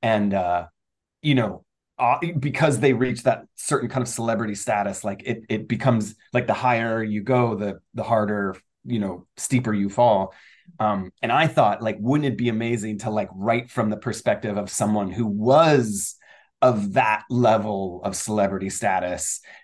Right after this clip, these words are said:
and, like, was someone like that, but then gets caught in a lie, like, basically, like, is exposed as a sham and then has to come home, uh, and kind of lick her wounds and kind of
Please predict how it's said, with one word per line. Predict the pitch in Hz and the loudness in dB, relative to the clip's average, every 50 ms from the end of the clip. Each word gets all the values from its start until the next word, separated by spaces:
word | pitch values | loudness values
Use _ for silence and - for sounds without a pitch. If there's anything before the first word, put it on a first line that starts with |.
| _ _ | _ _
and, | 113 113 110 | -2 0 0
like, | 107 101 - | 0 -2 -2
was | 107 113 123 139 139 139 139 135 123 120 110 101 95 - - _ _ _ | -2 2 4 6 8 8 8 6 4 2 -2 -4 -6 -8 -10 _ _ _
someone | - - - 139 131 127 127 120 | -12 -4 0 2 4 4 4 2
like | 113 110 101 - | 0 -2 -4 -2
that, | - 131 120 113 107 - - - _ _ _ _ _ _ | -2 0 0 2 0 -2 -4 -8 _ _ _ _ _ _
but | 110 104 - 143 143 135 131 120 - 131 | -18 -6 0 4 6 6 6 4 2 -4
then | 117 104 139 139 135 131 127 113 | -6 0 2 2 4 4 2 0
gets | 120 120 113 - - | 0 -4 -4 -6 -12
caught | - - 127 120 131 127 117 107 101 - - _ _ _ _ _ - | -12 -10 -6 -2 0 2 2 2 0 -2 -6 _ _ _ _ _ -2
in | 123 113 | -2 -2
a | 104 95 95 | 0 -2 -2
lie, | 104 117 120 135 135 123 110 101 95 92 92 92 92 90 - _ _ _ _ | -2 -2 0 0 0 0 0 -2 -2 -4 -4 -6 -6 -8 -12 _ _ _ _
like, | - 123 120 98 107 101 | -2 -2 -2 -2 0 2
basically, | 147 147 139 143 135 127 127 120 110 | 4 4 4 4 2 4 4 2 2
like, | 110 107 104 101 - - - - | 2 0 -2 -2 -6 -12 -6 -4
is | 131 113 120 | -2 -2 -2
exposed | 117 - - - - - 123 117 117 117 113 101 104 110 | -4 -4 -6 -6 0 0 2 2 2 0 0 -2 -4 -6
as | 101 98 | -6 -6
a | 101 | -6
sham | 95 - - 107 104 104 104 101 98 98 95 95 - - - - - - _ | -6 -4 -4 -2 -2 0 0 0 0 -2 -4 -6 -10 -20 -20 -20 -20 -10 _
and | - 120 | 0 2
then | 120 113 | 2 2
has | 107 - 120 107 - - | 2 0 -2 -4 -2 -6
to | 127 123 | -6 -6
come | - - 127 113 107 | 0 2 2 4 4
home, | 107 107 113 117 113 110 110 107 107 104 101 98 95 87 - _ - _ _ _ _ _ | 2 2 2 2 2 2 2 0 0 -2 -2 -4 -4 -8 -12 _ -20 _ _ _ _ _
uh, | 110 107 104 98 98 95 95 92 - | 0 2 2 2 2 0 -2 -4 -4
and | 113 107 101 | -4 -6 -2
kind | - 127 117 | -2 -2 -2
of | 107 95 117 | -2 -4 -6
lick | 131 135 131 131 123 - - | -6 -4 0 0 0 0 0
her | - 120 110 | -2 -2 -2
wounds | 110 110 113 110 110 110 107 107 104 104 92 117 | -2 -2 -2 -2 0 -2 -2 -2 -2 -4 -4 -6
and | 110 101 98 | -6 -6 -6
kind | - 113 113 101 | -4 -2 -2 -2
of | 78 | -4